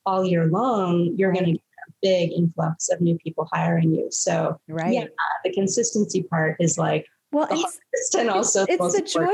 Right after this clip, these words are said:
Speaker 2: joyful part. And it's the jo-, for me,
Speaker 1: Yeah.
Speaker 2: it's the joyful part, because marketing should be fun. And even people that say, "I hate promotion," it's like, yeah, but then you're doing the wrong promotion if you say that you hate promotion, right? So I remember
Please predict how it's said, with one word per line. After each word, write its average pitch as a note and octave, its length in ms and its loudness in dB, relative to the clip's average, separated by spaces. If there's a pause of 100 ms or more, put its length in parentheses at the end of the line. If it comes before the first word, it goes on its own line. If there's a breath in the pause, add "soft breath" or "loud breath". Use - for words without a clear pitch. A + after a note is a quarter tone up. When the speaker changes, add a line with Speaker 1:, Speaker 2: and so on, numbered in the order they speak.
Speaker 2:
joyful C4+ 220 0
part. - 280 -4
And C4 180 4
it's C#4 120 -2
the C4+ 100 -2
jo-, A#3+ 240 0
for C4+ 120 0
me, C#4 100 0
Speaker 1:
Yeah. E4 120 2
Speaker 2:
it's - 100 -4
the - 60 -10
joyful B3+ 420 2
part, F3+ 260 -4
because G3+ 260 -4
marketing C#4 400 0
should B3 360 -2
be G#3+ 140 2
fun. F#2 580 -8
And A3+ 100 2
even D4 240 2
people C#4+ 240 0
that A3+ 160 -2
say, A3+ 160 2
"I G3 80 0
hate G#3+ 340 -2
promotion," F#3 680 -2
it's E3+ 180 -8
like, G#3+ 160 -2
yeah, C4 120 2
but A#3+ 180 -2
then A#3+ 140 4
you're A#3 120 2
doing A3+ 240 2
the G#3+ 80 2
wrong F#3+ 240 0
promotion E3 680 -4
if F3 160 -4
you F3+ 80 0
say F#3+ 240 0
that F3+ 120 -2
you E3+ 80 -4
hate E3+ 260 -6
promotion, D#3+ 480 -8
right? D#3+ 260 -4
So F#3+ 160 0
I F#3+ 120 0
remember A3 460 2